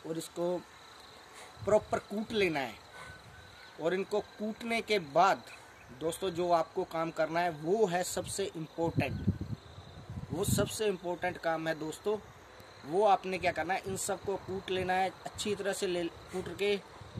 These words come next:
आपने एक सफ़ेद कुत्ता ढूंढना है और उस सफ़ेद कुत्ते की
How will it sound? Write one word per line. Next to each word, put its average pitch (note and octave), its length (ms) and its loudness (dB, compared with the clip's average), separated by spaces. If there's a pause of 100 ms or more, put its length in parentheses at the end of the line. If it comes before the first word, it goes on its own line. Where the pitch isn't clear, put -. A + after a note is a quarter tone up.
(240)
आपने F3 320 0 (140)
एक F#3+ 180 2 (840)
सफ़ेद A3 520 6
कुत्ता - 380 0
ढूंढना F3 360 2
है A2+ 160 -2 (800)
और A3 120 6
उस C4 200 0
सफ़ेद G3+ 320 2
कुत्ते G3+ 340 -2
की G#3+ 300 -4